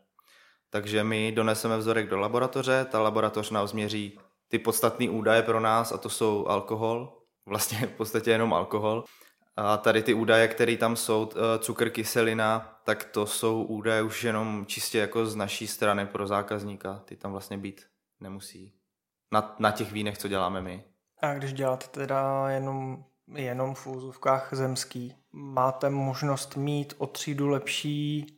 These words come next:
Speaker 2: označení? Proč ho nepoužíváte? Proč si o něj nezažádáte? Nebo důvod?
Speaker 1: Mm, za prvé v tom množství, co děláme, tak si myslím, že je to právě zbytečná byrokracie.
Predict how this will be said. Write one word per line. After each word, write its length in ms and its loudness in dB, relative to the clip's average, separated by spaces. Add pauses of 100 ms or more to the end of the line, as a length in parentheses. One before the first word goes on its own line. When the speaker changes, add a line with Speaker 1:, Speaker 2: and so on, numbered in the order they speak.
(120)
Speaker 2:
označení? 760 -2 (200)
Proč 220 -4
ho 60 0
nepoužíváte? 640 0
Proč 260 -12
si 460 -12
o 60 -6
něj 160 -4
nezažádáte? 840 4
Nebo 580 -4 (240)
důvod? 480 -4 (340)
Speaker 1:
Mm, 500 0
za 160 2
prvé 300 6
v 100 0
tom 200 4
množství, 380 0
co 140 0
děláme, 380 4
tak 160 -2
si 120 -4
myslím, 300 0
že 100 0
je 120 4
to 200 2
právě 580 4
zbytečná 520 0
byrokracie. 840 -2